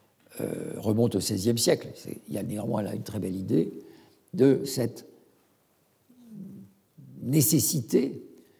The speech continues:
euh, qui se fait sentir chez les, qui se ferait sentir chez les peuples du Nord, d'occuper l'espace, alors que les Italiens l'occupent par la beauté même de leur nature.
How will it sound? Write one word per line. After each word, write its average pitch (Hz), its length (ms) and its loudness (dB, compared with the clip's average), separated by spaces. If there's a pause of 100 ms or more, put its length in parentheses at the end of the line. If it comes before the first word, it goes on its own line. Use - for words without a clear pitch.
(380)
euh, - 100 -4 (140)
qui 156 540 4
se - 160 -2
fait 113 160 -2
sentir - 440 -2
chez - 140 -6
les, 95 140 -6
qui - 220 -10
se 120 120 -8
ferait 120 400 -2
sentir - 400 -12
chez - 140 -12
les - 60 -12
peuples - 260 -12
du 82 100 -8
Nord, - 320 -6 (480)
d'occuper - 560 6
l'espace, - 760 -2 (300)
alors - 180 -10
que - 100 -10
les 101 180 -4
Italiens 98 460 -6 (380)
l'occupent - 460 0 (400)
par 98 340 -6
la - 80 -6
beauté 110 300 2
même 117 160 0
de 113 60 -2
leur 101 140 -2
nature. - 480 -10